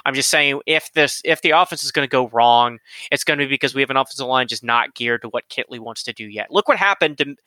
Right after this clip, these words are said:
Mississippi State last year. I use Leach as an example 'cause he is the father of the modern air raid.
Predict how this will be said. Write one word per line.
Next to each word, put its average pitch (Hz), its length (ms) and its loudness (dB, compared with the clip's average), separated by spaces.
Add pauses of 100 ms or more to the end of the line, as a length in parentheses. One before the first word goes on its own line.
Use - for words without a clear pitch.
(280)
Mississippi - 380 -2
State - 360 0
last 131 360 0
year. 107 260 -12 (320)
I 151 80 2
use 160 300 -2
Leach 160 200 0
as - 80 -10
an 131 60 -12
example 135 420 -2
'cause 123 160 -10
he 127 140 -4
is 131 120 -4
the 123 100 -12
father 123 360 4
of 113 100 -8
the 117 100 -8
modern 110 320 -2
air 147 180 0
raid. 120 360 0